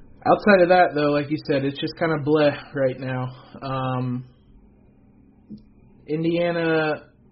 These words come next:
fortunately, or at least it seems fortunately, will head to the Crossroads Classic, where they've had a lot of success. Um, five and three all time there. They'll play Notre Dame, who they're three and one all time in the, um,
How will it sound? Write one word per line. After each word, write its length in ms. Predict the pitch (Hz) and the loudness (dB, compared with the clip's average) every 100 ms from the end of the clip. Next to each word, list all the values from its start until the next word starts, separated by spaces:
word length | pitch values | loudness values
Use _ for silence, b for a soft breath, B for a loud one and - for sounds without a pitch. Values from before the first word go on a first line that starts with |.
| _ _ _ _ _ - - | _ _ _ _ _ -20 -6
fortunately, 920 | 208 220 - 160 143 139 139 139 - - _ _ _ _ _ _ | 0 0 -2 -6 -4 -4 -4 -4 -8 -20 _ _ _ _ _ _
or 80 | 127 | -6
at 80 | 131 | -4
least 180 | 147 147 | -4 -4
it 80 | 117 - | -12 -12
seems 240 | 180 165 - | -10 -10 -10
fortunately, 720 | 131 127 127 123 131 127 123 | -10 -10 -12 -10 -8 -8 -8
will 140 | 139 143 | -8 -4
head 140 | 165 | -2
to 60 | 160 | 0
the 100 | 147 | -2
Crossroads 520 | - 156 156 151 135 | -2 -2 -2 -4 -6
Classic, 440 | - 135 131 135 131 | -4 -4 -4 -8 -8
where 120 | 139 | -4
they've 180 | 135 135 | -4 -2
had 140 | 170 | 0
a 80 | 214 | 2
lot 200 | 151 151 | 2 0
of 80 | 151 | -2
success. 500 | - 131 - 151 139 - - _ b b b b b b b - | -6 -8 -4 -2 -2 -6 -20 _ b b b b b b b -12
Um, 560 | 127 127 123 117 120 - _ - - - - | -8 -6 -6 -6 -10 -14 _ -20 -20 -18 -4
five 240 | 143 160 | 0 0
and 140 | 160 160 | 0 -2
three 200 | 151 151 | 0 0
all 140 | 139 | 0
time 320 | 139 143 143 | -2 -6 -4
there. 400 | 143 139 139 139 | -4 -4 -4 -4
They'll 140 | 135 135 | -4 -4
play 220 | 147 165 | 0 0
Notre 260 | 160 156 147 | 2 0 0
Dame, 340 | 143 147 151 | 0 -2 -4
who 140 | 147 | -4
they're 180 | 139 135 | -4 -6
three 200 | 151 151 | -6 -6
and 100 | 151 | -4
one 200 | 135 139 | -6 -4
all 140 | 135 135 | -4 -6
time 360 | 143 139 135 | -6 -6 -4
in 180 | 131 131 | -4 -6
the, 1120 | 131 131 131 127 127 - - - - - - 127 | -4 -4 -4 -6 -10 -18 -20 -20 -20 -20 -14 -10
um, 600 | 123 123 123 123 127 | -6 -6 -6 -6 -8